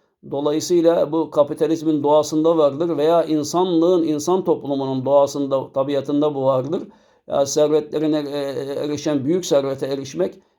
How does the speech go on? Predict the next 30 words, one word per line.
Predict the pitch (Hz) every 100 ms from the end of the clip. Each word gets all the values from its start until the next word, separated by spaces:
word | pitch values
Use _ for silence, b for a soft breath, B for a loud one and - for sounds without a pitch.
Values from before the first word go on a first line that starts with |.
| -
biraz | 156 156 135
böyle | 151 170 156
bir | 135
şeydir. | 131 131 165 160
Bizde | 156 139 156
de | 147 -
çok | 160 160 151
laf, | 143 - _
e, | 147 135 135 - - - 117 113 139
yalansız, | 135 143 135 143 165 -
çok | 160 151
mal | 147 135
haramsız, | 127 139 131 147 165
çok | 165 156 -
ibadet | 143 139 143 151 - 127
riyasız | 143 143 135 160 -
olmaz | 139 135 147 151 135
denir. | 127 156 - b b b b b -
E, | 135
söz | 123 175 - -
esasen | - 156 156 147 151
Balzac'a | 165 151 135 131
aittir. | 131 127 - - - - _ _ -
E, | 147 135 135 67 - 127 123 120 120
onu | 139 147
da | 143
söyleyelim. | 127 139 127 135 151 202 - b b b b _
Şimdi | - 147 147 156 139 - _ _ _ _ _
mafya | 151 143 160 165 160 131
kapitalizmin | 143 143 - 156 151 160 135 -